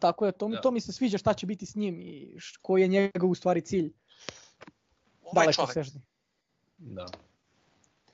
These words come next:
Speaker 2: Pa dobro, šta je njegov cilj, mislim da smo tu u ovoj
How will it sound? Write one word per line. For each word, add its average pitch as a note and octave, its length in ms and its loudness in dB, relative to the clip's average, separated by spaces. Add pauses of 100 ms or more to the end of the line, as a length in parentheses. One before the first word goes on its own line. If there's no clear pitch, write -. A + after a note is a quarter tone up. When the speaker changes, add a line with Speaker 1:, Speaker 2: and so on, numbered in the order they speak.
(1120)
Speaker 2:
Pa D3 100 -4
dobro, D#3 220 2
šta D#3 200 -6
je D3+ 60 -4
njegov D3 260 0
cilj, C#3 300 -4
mislim B2 420 -4
da G#2+ 100 -4
smo A2 180 -6
tu A2+ 180 -4
u A2+ 40 4
ovoj G#2+ 220 4